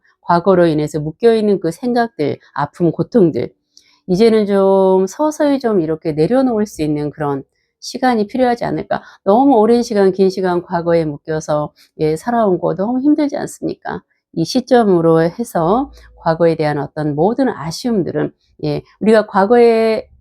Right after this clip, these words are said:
과거로 인해서 과감하게 떠날 수만 있다면 나에게 좋은 일은 지금 가득 들어오고 있습니다. 그게 금전이든, 어, 사람이든, 예, 인연이든 아니면은 일의 흐름이든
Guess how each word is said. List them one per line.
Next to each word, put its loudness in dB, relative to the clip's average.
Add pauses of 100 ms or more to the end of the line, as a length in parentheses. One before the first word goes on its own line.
(120)
과거로 2
인해서 2
과감하게 -2
떠날 -2
수만 0
있다면 0 (340)
나에게 -2
좋은 -2
일은 -6
지금 -6
가득 -6
들어오고 -2
있습니다. -6 (180)
그게 2
금전이든, 0 (1300)
어, 2 (460)
사람이든, 0 (360)
예, -2
인연이든 0 (220)
아니면은 0 (160)
일의 2
흐름이든 -2